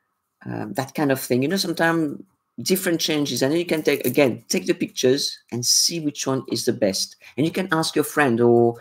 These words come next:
you know, relatives, "What do you think of this? You know, what do you think of me in this or that one?" Um, what would be good also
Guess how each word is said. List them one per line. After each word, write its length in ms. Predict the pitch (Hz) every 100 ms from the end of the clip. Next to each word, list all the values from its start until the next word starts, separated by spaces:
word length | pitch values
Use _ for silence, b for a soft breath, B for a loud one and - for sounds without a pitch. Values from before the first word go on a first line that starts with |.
| B B B
you 100 | 127
know, 280 | 120 117 107 104
relatives, 460 | 135 135 117 95
"What 100 | 175
do 80 | 202
you 120 | 170
think 220 | 160 156
of 120 | 120 131
this? 260 | 151 -
You 220 | - 135
know, 120 | 139 -
what 120 | 143
do 40 | 143
you 60 |
think 260 | 135 139 127
of 180 | 117 107
me 280 | 143 160
in 140 | 135 117
this 360 | 185 - - - _ _ _ _ -
or 200 | - 120
that 240 | 127 127 87
one?" 140 | - - _ _ - _ _ _ _ _ - B B B B 135
Um, 540 | 135 131 127 123 110
what 200 | - 135
would 120 | 202 180
be 100 | 175
good 240 | 170 160
also 640 | 147 139 - 107 123 139